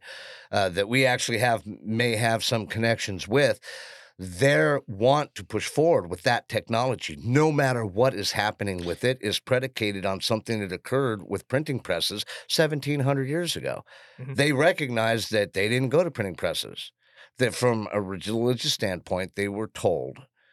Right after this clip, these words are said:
Speaker 1: "We have to continue to write," and they couldn't disseminate information like everybody else
Speaker 2: Right.
Speaker 1: could, and technologically,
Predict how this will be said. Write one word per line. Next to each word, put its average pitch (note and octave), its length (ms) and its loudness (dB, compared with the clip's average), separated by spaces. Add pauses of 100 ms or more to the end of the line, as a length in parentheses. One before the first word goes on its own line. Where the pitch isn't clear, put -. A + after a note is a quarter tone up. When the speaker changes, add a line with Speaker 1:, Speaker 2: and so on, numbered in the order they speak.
(220)
Speaker 1:
"We G2 260 -4
have G2+ 200 -2
to G#2+ 80 -8
continue F2+ 600 -6
to F2 220 -10
write," D#2+ 540 -4 (380)
and F#2+ 520 -2
they F2+ 260 -4
couldn't G#2 320 -4
disseminate G#2 500 -2
information F#2+ 640 -4
like D#2 220 -8
everybody E2 420 -4
else G#2+ 220 0
Speaker 2:
Right. - 60 -16
Speaker 1:
could, D#2 280 -6
and F2 140 -6
technologically, G2 880 -4